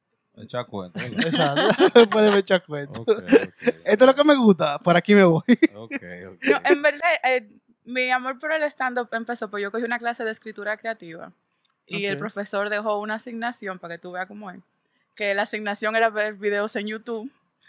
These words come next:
Speaker 3: Y yo, "Mierda, esta es mi clase".
Speaker 1: <laughs> Dale.
Speaker 3: De, de stand-up, él recomendó, por ejemplo, Louis C K, que fue después mi comediante favorito y todavía es, pa' mí,
Speaker 2: Ok.
Speaker 3: de verdad, el,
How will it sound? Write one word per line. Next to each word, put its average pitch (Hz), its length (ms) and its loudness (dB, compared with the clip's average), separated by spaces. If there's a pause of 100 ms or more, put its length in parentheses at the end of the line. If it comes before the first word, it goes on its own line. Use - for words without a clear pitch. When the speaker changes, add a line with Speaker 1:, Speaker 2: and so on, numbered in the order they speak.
(120)
Speaker 3:
Y 254 100 2
yo, 240 100 6
"Mierda, 240 280 2
esta 226 140 4
es 220 40 -4
mi 214 80 -4
clase". 220 340 4
Speaker 1:
<laughs> - 1200 4
Dale. 240 580 0
Speaker 3:
De, 220 60 -6
de 240 120 0
stand-up, 226 540 -2
él 196 160 -6
recomendó, 214 560 -6
por 202 120 -6
ejemplo, 202 400 -8
Louis 202 300 -6
C 208 120 -12
K, 214 220 -8
que 190 120 -12
fue 185 260 -6
después 190 280 -10
mi 185 100 -16
comediante 175 420 -12
favorito 185 440 -10
y 180 40 -16
todavía 175 600 -6
es, 175 80 -10 (200)
pa' 170 140 -6
mí, 220 440 -14
Speaker 2:
Ok. 165 160 -8
Speaker 3:
de 151 300 -6
verdad, 185 520 -6
el, 180 140 -16